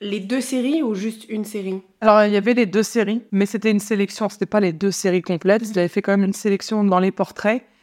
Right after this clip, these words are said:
Speaker 2: Et aussi, il y avait, euh, quelques photos que Yanis, lui, c'était vraiment son travail tout seul à lui. Et en fait, ce que j'ai fait, c'est que, euh,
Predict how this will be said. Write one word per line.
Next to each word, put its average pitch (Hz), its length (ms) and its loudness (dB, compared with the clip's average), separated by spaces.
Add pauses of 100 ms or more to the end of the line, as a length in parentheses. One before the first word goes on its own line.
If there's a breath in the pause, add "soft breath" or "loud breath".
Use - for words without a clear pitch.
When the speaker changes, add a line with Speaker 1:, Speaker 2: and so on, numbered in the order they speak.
(340 soft breath)
Speaker 2:
Et 214 160 2
aussi, 202 240 0
il 240 60 4
y 240 40 8
avait, 214 280 2
euh, 208 180 2
quelques 240 300 -4
photos 233 340 -2
que 226 100 -2
Yanis, 208 680 0
lui, 196 360 0
c'était - 240 -2
vraiment 190 240 2
son 202 160 -2
travail 196 360 0
tout 208 180 -8
seul 214 220 0
à 208 80 2
lui. 202 280 0 (120 loud breath)
Et 190 80 2
en 185 80 2
fait, 247 120 0
ce - 140 -10
que 208 120 -2
j'ai 190 220 2
fait, 240 280 0
c'est 208 180 -4
que, 180 540 0
euh, - 160 -12